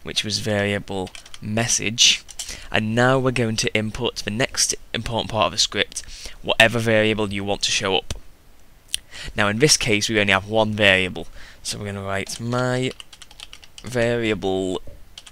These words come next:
quest dot quest, quest dot my variable. Hit compile scripts, and what will happen then is the variable message will be shown,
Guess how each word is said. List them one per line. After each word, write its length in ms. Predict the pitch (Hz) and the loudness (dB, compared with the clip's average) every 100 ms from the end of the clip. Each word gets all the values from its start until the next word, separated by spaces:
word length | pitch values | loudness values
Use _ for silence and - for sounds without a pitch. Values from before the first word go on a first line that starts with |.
| 85 - | -14 -10
quest 720 | - 92 85 - - - - - - - - - - - - | -6 0 0 4 2 2 -2 -10 -20 -20 -20 -20 -20 -20 -6
dot 160 | - - - - - | -4 -4 -12 -20 -14
quest, 520 | - 104 127 - - - - - - | -2 0 0 -4 -6 -10 -20 -18 -12
quest 520 | - 107 - - - - - - - - - - - - | 2 2 4 2 0 -4 -16 -20 -20 -16 -16 -16 -12 -2
dot 320 | 101 - - 101 | 0 0 -8 -6
my 580 | 104 92 85 76 78 - - - - - - - - - - - - - - | -4 -2 0 0 -2 -8 -14 -20 -20 -20 -20 -18 -18 -18 -18 -18 -18 -14 -8
variable. 680 | 107 104 95 87 90 76 - - - - | 0 4 6 4 0 -6 -12 -18 -20 -14
Hit 180 | - - | -8 -6
compile 460 | - 101 120 113 107 | -6 -4 2 4 4
scripts, 680 | - - - - - - - - - | 2 -2 -8 -4 -2 -2 -6 -18 -4
and 260 | 82 85 - - - - - _ - - - - - - - - - - - - | -4 -4 -8 -12 -18 -20 -20 _ -20 -20 -20 -20 -20 -20 -20 -20 -18 -18 -16 -8
what 140 | - 107 | -2 0
will 80 | |
happen 260 | 117 117 113 | 2 2 4
then 220 | 98 104 | 4 4
is 320 | - 104 - | 2 -2 -4
the 480 | - - 117 101 104 - | -8 -6 -4 0 0 0
variable 480 | 117 131 127 120 | 4 6 6 2
message 360 | 117 104 - 107 | 2 0 0 -8
will 80 | 98 | -2
be 80 | 101 | 4
shown, 420 | - 82 69 | 4 4 0